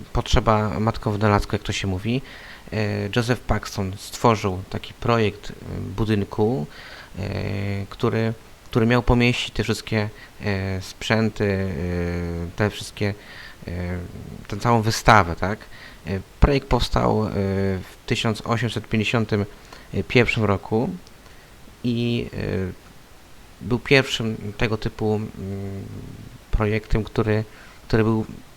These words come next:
który był w całości przygotowany z, e, stworzony z prefabrykatów, czyli wcześniej przygotowanych elementów, które później złożono z żeliwa i szkła, mówiąc dokładniej, i miał, e,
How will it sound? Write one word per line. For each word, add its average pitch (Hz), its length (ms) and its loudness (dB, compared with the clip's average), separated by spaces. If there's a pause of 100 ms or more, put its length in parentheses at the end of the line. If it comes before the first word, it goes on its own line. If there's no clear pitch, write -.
(680)
który 120 180 4
był 113 120 2
w - 80 -6
całości 135 420 4
przygotowany 107 720 0
z, 107 360 -2 (440)
e, 104 180 -4
stworzony 107 880 2
z 104 280 0
prefabrykatów, 110 1000 0 (440)
czyli 101 400 -2
wcześniej 110 360 -2
przygotowanych 107 600 -2
elementów, 107 640 2
które 104 240 0
później 107 400 0 (320)
złożono 107 680 2
z 98 160 -2
żeliwa 104 480 0
i 95 80 -4
szkła, 107 480 2 (460)
mówiąc 98 260 -2
dokładniej, 101 640 0 (460)
i 123 80 4
miał, 117 280 2
e, 123 60 -2